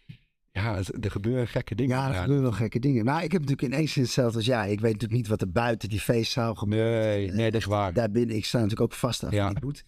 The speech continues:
Speaker 1: Ja.
Speaker 2: Ik had wel een paar weken geleden ook, eh, op een grote feestlocatie inderdaad, ehm, er kwam op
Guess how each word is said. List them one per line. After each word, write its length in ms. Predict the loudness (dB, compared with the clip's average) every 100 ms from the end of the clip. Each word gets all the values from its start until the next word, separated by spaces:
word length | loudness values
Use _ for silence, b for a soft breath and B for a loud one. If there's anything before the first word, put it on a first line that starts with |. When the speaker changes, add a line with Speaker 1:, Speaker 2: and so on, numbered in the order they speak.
| -6
Speaker 1:
Ja. 280 | -2 -2 -4 b -8
Speaker 2:
Ik 80 | 0
had 100 | 0
wel 120 | 0
een 80 | 0
paar 200 | 0 2
weken 180 | 0 2
geleden 300 | 2 2 2
ook, 260 | 0 2 2
eh, 520 | 4 4 2 0 -2
op 60 | -4
een 40 | 0
grote 220 | 0 2
feestlocatie 680 | 0 0 0 0 0 2 2
inderdaad, 320 | 4 2 2
ehm, 80 | 4
er 60 | 4
kwam 80 |
op 120 | 2